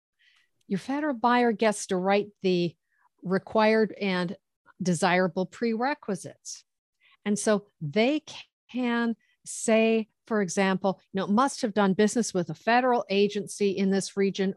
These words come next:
or a large company of a sim-, in a similar size and scale." If they know that you have corporate experience but have never done federal business before. If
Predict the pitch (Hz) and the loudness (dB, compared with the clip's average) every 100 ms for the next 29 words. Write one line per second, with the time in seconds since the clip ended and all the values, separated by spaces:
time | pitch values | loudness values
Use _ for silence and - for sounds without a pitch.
0 | - 214 214 208 - - - 202 196 202 | -2 2 2 2 -2 -10 0 4 6 6
1 | 214 - - 214 202 202 196 - _ 190 | 4 0 -4 -2 0 0 0 -4 _ 0
2 | 190 - - 214 208 208 196 214 208 202 | 2 0 0 2 2 2 0 0 0 2
3 | 196 180 - 185 180 165 165 - 139 120 | 2 0 0 2 2 0 -6 -8 -10 -10
4 | - _ _ _ _ _ _ _ _ _ | -16 _ _ _ _ _ _ _ _ _
5 | _ - 202 - 185 180 185 226 208 143 | _ -4 -2 2 2 4 4 6 4 2
6 | 165 - _ _ _ - 190 170 190 214 | -10 -16 _ _ _ -10 -8 -2 0 0
7 | 208 - 190 202 202 196 - 165 160 170 | -2 -2 -2 0 -2 -4 -10 -6 -4 -4
8 | - 196 190 151 147 165 185 185 151 160 | -4 -4 -4 -4 -6 -2 -2 -2 -4 -4
9 | 214 320 370 320 - 175 - - - _ | -4 -4 -6 -8 -8 -10 -8 -12 -16 _
10 | _ 214 | _ -10